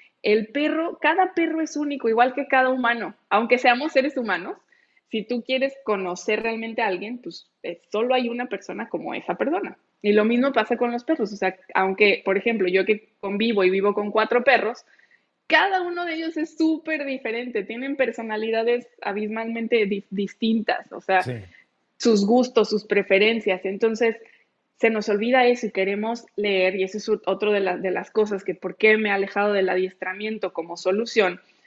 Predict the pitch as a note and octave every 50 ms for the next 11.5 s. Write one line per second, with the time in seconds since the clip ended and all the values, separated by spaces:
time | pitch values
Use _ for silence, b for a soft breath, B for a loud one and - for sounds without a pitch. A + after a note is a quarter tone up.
0 | b b b b b _ _ - A3+ A#3 B3 - A#3+ A#3+ A#3 A#3+ - - - _
1 | _ _ _ _ - A#3 A#3 B3 C4 C4 - C4 C4 - C4+ B3+ A3 G#3+ G#3 G#3
2 | A#3 A3+ A3+ A3 G#3+ G3+ G3+ G3+ G#3 - A#3+ G#3+ - G#3+ G#3 - - G3+ G3+ G3
3 | G3 F#3+ G3 F#3+ F#3+ F#3+ - G#3+ G3+ F3 - - - _ _ _ _ - C#3 B2
4 | A2+ G2+ A#2+ A2+ A2 A2+ - _ _ _ _ _ _ _ - B3 B3+ A3+ B3 C#4+
5 | D#4+ E4 - G4+ G4 F4 D#4 D#4 C4+ A3+ - C4 A#3+ B3 A#3+ - _ _ A#3 A#3
6 | B3 C4 C4+ C4+ B3 A#3 B3 A#3+ A3 A3 A3 A3 A#3+ - A#3+ A3+ A3 G#3+ G3+ G3
7 | F#3 F#3 A3 G#3+ G#3 F#3+ F#3+ G3 - G#3+ G#3+ G#3+ - b b b b b b b
8 | b _ - A#3 A3 A3 A#3 A#3+ B3+ C4+ - - C4 B3+ B3+ A#3+ A3 G#3+ G#3 G3+
9 | G3 G3+ C#4 C5 - - _ _ _ _ _ _ A3 G#3 G3+ F#3+ F#3+ - G3+ G#3
10 | G3+ G3 - G3 G#3 A3+ C4 B3 A#3+ A#3+ A3+ A3 G#3+ G#3 A3 G#3 G#3 G3+ F#3 F3
11 | E3 - - F3 F3 E3+ C#3+ F2 - -